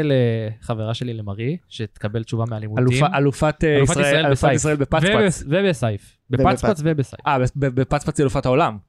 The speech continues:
Speaker 3: וגם
Speaker 1: אלופת
Speaker 3: לקחה את
Speaker 1: העולם
Speaker 3: הטורניר
Speaker 1: בפצפץ.
Speaker 3: ראנר ראנר, לא?
Speaker 1: נכון, הדביקה, היא, קודם כל, היא מכונה בראנר ראנר.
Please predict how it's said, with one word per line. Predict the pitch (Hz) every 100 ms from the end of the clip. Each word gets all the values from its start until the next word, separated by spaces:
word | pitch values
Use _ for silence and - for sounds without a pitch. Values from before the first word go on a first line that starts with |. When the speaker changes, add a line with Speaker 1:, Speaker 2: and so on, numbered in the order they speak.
| -
Speaker 3:
וגם | 131 139
Speaker 1:
אלופת | 131
Speaker 3:
לקחה | 151
את |
Speaker 1:
העולם | 147 160
Speaker 3:
הטורניר | 147 156
Speaker 1:
בפצפץ. | 151 147
Speaker 3:
ראנר | 135 135 127
ראנר, | 120
לא? | 113 202 220
Speaker 1:
נכון, | 117 131 131
הדביקה, | 117 135 214
היא, | 190 127 120 120 113
קודם | 170 180
כל, | 131
היא |
מכונה | 120 104 120 120
בראנר | 110 101 104 107 104
ראנר. | 117